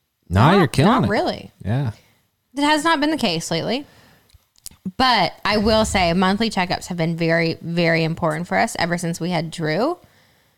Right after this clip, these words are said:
Speaker 2: just because with big changes in relationships, big seasons, so it's whether it's, like, engagement or marriage or your first kid or first dog or moving,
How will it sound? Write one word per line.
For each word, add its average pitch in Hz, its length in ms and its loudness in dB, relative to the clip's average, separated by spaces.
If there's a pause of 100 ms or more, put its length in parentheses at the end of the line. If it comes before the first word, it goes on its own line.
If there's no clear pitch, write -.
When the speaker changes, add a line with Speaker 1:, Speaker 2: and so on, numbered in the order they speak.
(180)
Speaker 2:
just 202 320 -2
because 185 800 -2 (720)
with 185 400 -2
big 226 300 -2
changes 185 520 0
in 170 100 -2
relationships, 196 1040 -2 (600)
big 185 240 -4
seasons, 208 760 0
so 190 220 0
it's 165 220 -2
whether 185 280 0
it's, 170 160 -2
like, 156 140 -4
engagement 240 1040 -2 (120)
or 151 500 -2
marriage 208 760 0
or 151 160 -6
your 147 100 -4
first 143 300 -8
kid 233 320 -2
or 160 140 0
first - 380 -10
dog 208 520 2
or - 180 -2
moving, 226 720 0